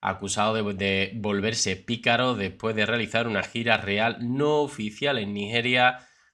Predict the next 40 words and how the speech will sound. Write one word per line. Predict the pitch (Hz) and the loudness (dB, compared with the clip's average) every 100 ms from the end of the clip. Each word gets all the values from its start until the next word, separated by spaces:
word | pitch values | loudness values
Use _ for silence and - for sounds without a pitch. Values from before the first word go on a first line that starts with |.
| _ | _
durante | - 101 107 101 | -2 2 2 0
el | 95 | -4
fin | 95 107 | -2 -2
de | 123 | 0
semana, | 104 98 110 117 113 | -2 -2 0 2 2
lo | 101 | 0
que | 107 | -4
supuestamente | - 98 101 92 98 98 107 110 - _ _ _ _ _ _ _ _ _ _ - | -6 -8 -8 -6 -6 -2 0 -2 -4 _ _ _ _ _ _ _ _ _ _ -12
dejó | 104 98 - | -6 -4 0
al | 107 | 2
rey | 104 101 | 2 0
Carlos | 104 104 110 101 | 2 2 0 0
y | |
al | 98 | -2
príncipe | 92 101 95 92 | -2 -6 -6 -6
William | 95 104 113 117 117 - | -4 -2 0 -2 -4 -12
furiosos. | - 98 98 101 87 87 80 - _ _ _ _ _ _ | -10 -6 -4 -4 -4 -8 -14 -18 _ _ _ _ _ _
Bueno, | 110 104 | -2 0
según | 98 104 | 0 2
los | 110 | 2
informes, | 104 98 104 107 113 117 120 _ _ | 0 0 -2 0 2 2 -2 _ _
la | 113 104 101 | -8 -2 0
reciente | 95 95 - 98 110 | 0 -4 -4 -4 -4
gira | 107 107 104 | -4 -4 -2
de | |
Meghan | 101 98 98 | 0 0 0
Markle | 101 95 101 | 0 -2 -4
y | |
el | 95 | -4
príncipe | 101 98 95 95 | -6 -10 -8 -4
Harry | 95 101 101 | -2 -2 -4
por | 98 | -6
Nigeria, | 95 101 104 110 113 - _ _ _ _ _ _ _ _ _ _ _ - | -6 -4 2 4 4 0 _ _ _ _ _ _ _ _ _ _ _ 4
<coughs> | 214 - 165 78 | 4 6 2 2
perdón, | 117 113 110 | 2 2 4
ha | |
dejado | 113 117 120 | 4 6 4
al | |
rey | 113 110 | 6 4
Carlos | 110 107 120 123 127 | 4 4 4 0 -2